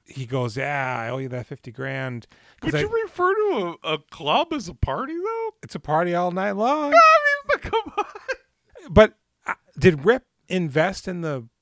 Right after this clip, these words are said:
Speaker 1: record company?
Speaker 2: Yeah, that's, I mean, but it seems like he's also in deep on coke debt.
Speaker 1: That too.
Speaker 2: But I felt like the fifty grand was his investment in the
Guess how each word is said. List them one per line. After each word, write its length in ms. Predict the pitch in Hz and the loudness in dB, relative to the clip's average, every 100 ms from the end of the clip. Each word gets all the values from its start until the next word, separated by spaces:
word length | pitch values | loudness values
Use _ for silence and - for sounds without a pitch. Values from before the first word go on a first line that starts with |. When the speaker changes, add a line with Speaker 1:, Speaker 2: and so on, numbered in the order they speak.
| - | -8
Speaker 1:
record 360 | 135 165 254 - | -6 -4 -6 -8
company? 420 | 240 240 247 254 | -4 -4 -4 -4
Speaker 2:
Yeah, 200 | 214 240 | 0 2
that's, 260 | 107 123 - | 0 -4 -6
I 100 | 160 | -6
mean, 240 | 160 175 160 | -4 -4 -4
but 140 | 143 | -4
it 80 | 135 | -6
seems 280 | - 151 127 | -8 -10 -6
like 140 | 123 | -6
he's 180 | 120 110 | -6 -6
also 520 | 107 101 - 95 92 - - | -2 -2 -4 -8 -8 -14 -14
in 180 | 107 | -14
deep 260 | 101 104 101 | -12 -12 -10
on 140 | 95 | -12
coke 320 | 82 98 95 - | -14 -12 -12 -12
debt. 260 | 117 131 _ - | -12 -12 _ -4
Speaker 1:
That 180 | 151 | -4
too. 320 | - 139 92 - | -4 -8 -8 -4
Speaker 2:
But 140 | 123 117 | -2 2
I 380 | 113 110 104 - | 2 2 -2 -8
felt 340 | 101 - 117 87 | -18 -6 -6 -6
like 280 | 104 98 - | -8 -8 -10
the 120 | 101 | -16
fifty 320 | 95 104 85 90 | -12 -12 -12 -14
grand 380 | 90 92 92 | -10 -10 -10
was 320 | 87 87 85 - | -12 -14 -16 -16
his 160 | 98 | -16
investment 560 | 98 90 92 - 98 80 | -14 -10 -10 -10 -16 -16
in 160 | 82 82 | -16 -16
the 380 | 78 76 73 | -18 -18 -20